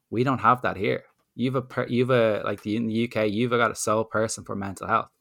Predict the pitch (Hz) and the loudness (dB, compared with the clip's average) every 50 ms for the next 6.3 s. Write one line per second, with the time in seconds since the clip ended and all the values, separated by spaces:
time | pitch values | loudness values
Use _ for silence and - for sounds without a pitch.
0 | - - - - - - - - _ - - 107 104 104 104 113 113 113 - - | -20 -20 -20 -20 -20 -20 -20 -20 _ -6 -4 -2 -2 0 0 0 0 0 -2 0
1 | - 117 113 107 98 110 113 - - - 107 107 - 101 104 107 107 107 107 107 | 2 2 4 4 4 2 2 2 4 4 4 4 2 0 -2 -2 -2 -2 -4 -4
2 | 107 104 104 107 101 95 - - - 107 107 104 - 113 113 107 104 98 98 92 | -2 -2 -2 -2 -4 -6 -12 -10 -6 -6 -6 -4 -4 -6 -6 -4 -4 -4 -6 -2
3 | - 107 117 117 95 95 101 104 - _ - 107 117 117 117 117 117 110 - 113 | 0 2 2 2 0 -2 -6 -10 -12 _ 0 0 2 2 2 2 0 -2 -4 -6
4 | - - 107 110 107 - - 101 - - 101 101 98 107 123 113 104 110 - _ | 0 2 2 2 2 0 -2 -4 -2 -2 -4 0 2 4 4 4 2 0 -4 _
5 | - - - - - - _ _ _ _ - 120 110 104 110 113 117 120 - - | -18 -20 -20 -20 -20 -20 _ _ _ _ 2 2 4 4 4 4 4 4 4 2
6 | 123 120 110 107 104 95 | 2 4 4 4 2 0